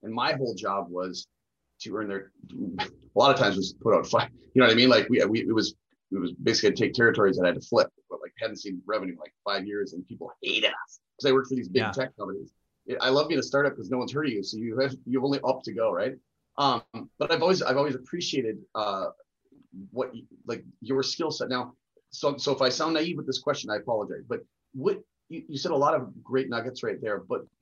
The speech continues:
Speaker 1: I, I'm also hearing mindset. Like, it,
Speaker 2: Mm.
Speaker 1: how, what are key habits that, I, I'm, I mean, I could be wrong. I, I, I think that prospecting for me, I, I get nervous. So is there a mindset or a way to develop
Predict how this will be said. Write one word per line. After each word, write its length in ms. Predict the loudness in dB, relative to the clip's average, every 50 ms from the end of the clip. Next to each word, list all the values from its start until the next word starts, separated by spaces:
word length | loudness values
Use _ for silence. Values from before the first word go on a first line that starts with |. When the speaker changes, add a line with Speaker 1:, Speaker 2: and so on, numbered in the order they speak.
| _ _ -14
Speaker 1:
I, 180 | -10 -8 -6 -6
I'm 140 | -4 -4 -2
also 200 | -2 -2 0 0
hearing 320 | 0 0 0 -2 -4 -4
mindset. 600 | -6 -6 -6 -6 -6 -6 -6 -8 -8 -10 -12 -14 -16 _ _ _ _ _ _ _ -2
Like, 240 | 0 0 -2 -4 _ _
it, 400 | -20 -20 -20 _ _ -18 -18 -18 _ -16
Speaker 2:
Mm. 280 | -14 -14 -14 -14 -16 _ _ _ _ _
Speaker 1:
how, 200 | -10 -8 -6 -4
what 100 | -4 -2
are 60 | -4 -4 -6
key 220 | -6 -4 -4 -2
habits 420 | -2 0 0 0 0 0 -4 -4 -2
that, 160 | -2 -2 0 0
I, 100 | 0 2
I'm, 140 | 2 2 2 2 0 0
I 40 | -2
mean, 100 | 0 2
I 120 | 2 2
could 140 | 2 2 2
be 60 | 4
wrong. 260 | 4 4 4 2 2
I, 200 | 0 0 0 0
I, 120 | 0 0 0
I 40 | 0 0 -2
think 180 | -2 -2 -2 -2
that 160 | -4 -4 -4
prospecting 560 | -4 -4 -4 -4 -4 -6 -4 -2 -2 -2 -2 -2
for 100 | 0 2
me, 380 | 2 2 2 0 -2 -2 -4 -10 _ _ _ _ -10
I, 80 | -8 -2 0
I 100 | 2 2 2
get 140 | 0 0
nervous. 420 | 0 -2 -2 -2 -4 -6 -8 -12 -18 _ _ _ _ _
So 340 | 0 4 4 6 6 4 2 0
is 140 | -2 0
there 140 | 2 4 4 4
a 60 | 4
mindset 760 | 2 2 2 2 0 -2 -4 -4 -4 -2 0 0 0 0 0
or 80 | -2 -2
a 40 | -2
way 200 | -2 -4 -4 -4 -4
to 60 | -4
develop 500 | -6 -6 -6 -4 -2 -2 0 -2 -2